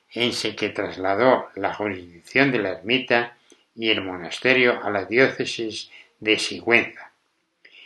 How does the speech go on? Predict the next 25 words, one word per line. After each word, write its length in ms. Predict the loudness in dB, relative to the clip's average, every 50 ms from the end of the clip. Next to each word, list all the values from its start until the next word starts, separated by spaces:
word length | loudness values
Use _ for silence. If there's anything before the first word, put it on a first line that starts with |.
| -20 -20 -20 -20 _ _ _ _ _ -14
Según 420 | -2 2 2 4 6 6 6 8
la 120 | 6 6
tradición, 680 | 6 4 2 2 2 0 -4 -2 0 0 0 -2 -4 -12 _ _ _ _ _ _
la 260 | -4 2 4 4 4 4
gruta 640 | 2 2 2 2 0 0 -4 -8 -8 -8 -10 -6 -2
a 60 | 0
la 160 | 2 2 2 2
que 140 | -2 -4
se 180 | -4 -4 -2 0
entra 340 | 0 0 0 2 0 0 0
por 160 | -2 -4 -4
la 80 | -4 -6
esquina 500 | -6 -4 2 4 4 4 4 2 -2 -4
sur 420 | -2 2 4 4 4 4 0 -6 _ -10
del 240 | -6 -6 -6 -6
interior 360 | -6 -10 -10 -4 0 2 4 4
de 100 | 4 4
la 100 | 4 2
ermita 600 | 2 2 0 -2 -2 0 0 0 0 0 -2 -8 _ _ _ _ -20 _ _ _ _ _ _
debió 360 | -6 -4 2 6 8 8 8
servir 640 | 8 6 4 4 4 4 4 4 4 4 2 -2 -6 -8
un 160 | -8 -4 0
día 260 | 4 6 6 6 6
como 320 | 2 -2 -2 0 -2 -2
habitáculo 960 | -2 -4 -6 -12 -4 _ 6 6 6 6 4 2 4 4 4 4 2 0 -6